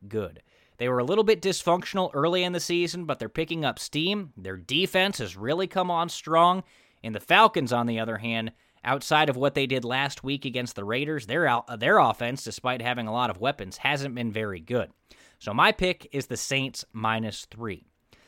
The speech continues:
Pick number three, the Colts at the Texans Sunday at one Eastern. I'm gonna keep this one short and sweet. The pick, the Colts minus three, because I think the Colts are good, their defense is good, their offense is getting better, and the Texans simply are not very good outside of Deshaun Watson.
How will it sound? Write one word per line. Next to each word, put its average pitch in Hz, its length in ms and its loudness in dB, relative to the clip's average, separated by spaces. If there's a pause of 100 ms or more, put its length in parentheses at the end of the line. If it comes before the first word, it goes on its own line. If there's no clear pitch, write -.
(140)
Pick 208 180 4
number 220 300 8
three, 254 260 0
the 170 80 2
Colts 196 340 -2
at 180 140 0
the 139 80 -4
Texans 196 560 0
Sunday 175 320 2
at 147 100 2
one 156 220 0
Eastern. 170 380 -4
I'm 135 100 -4
gonna 131 140 -2
keep 143 200 -6
this 143 160 -8
one 131 140 -4
short 156 300 0
and 123 80 -6
sweet. - 380 -2 (280)
The - 80 -10
pick, 240 240 8
the 165 100 -2
Colts 196 280 2
minus 180 360 4
three, 185 260 0
because 110 260 -6
I 123 100 4
think 143 220 -4
the 131 80 -4
Colts 147 260 -4
are 120 80 -4
good, 160 320 2
their 107 140 -4
defense 165 420 -2
is 143 100 -8
good, 175 220 0
their 110 160 0
offense 139 360 0
is 117 120 -6
getting 131 300 -2
better, 170 320 0 (260)
and 170 160 -4
the 151 40 -6
Texans 151 600 -6
simply 127 480 -6
are 120 100 -6
not 113 240 -2
very 110 240 -4
good 101 340 -4
outside 104 440 -4
of 98 80 -12
Deshaun 95 400 -8
Watson. 95 480 -6